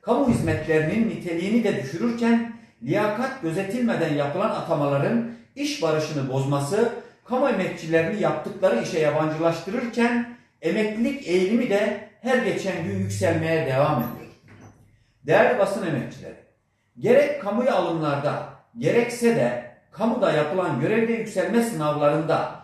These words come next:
torpilli olanlara öncelik tanınması, yazılı sınavlarda yüksek puan alanların sözlü sınavlarda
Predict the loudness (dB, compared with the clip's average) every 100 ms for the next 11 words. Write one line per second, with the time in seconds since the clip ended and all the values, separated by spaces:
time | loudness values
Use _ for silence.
0 | -20 _ -4 -4 -2 0 2 4 2 2
1 | 0 0 -2 -2 -2 -2 -4 -4 0 0
2 | 0 0 2 2 0 -10 _ -4 -2 0
3 | 0 -2 -2 0 2 4 2 2 0 -2
4 | -6 -4 -4 -4 0 0 2 2 0 0
5 | 0 0 -4 -4 -4 -4 -8 -6 -4 -2
6 | 0 -2 0 0 0